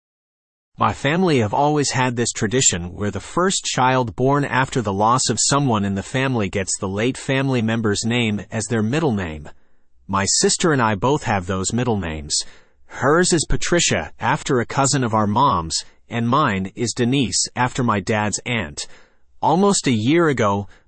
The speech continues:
my sister lost her two-day-old son, Philip.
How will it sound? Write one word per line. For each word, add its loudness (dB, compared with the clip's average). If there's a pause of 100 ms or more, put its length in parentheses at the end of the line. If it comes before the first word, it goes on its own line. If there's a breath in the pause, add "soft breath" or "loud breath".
my -2
sister 2
lost 2
her 0
two-day-old 2
son, 0
Philip. -4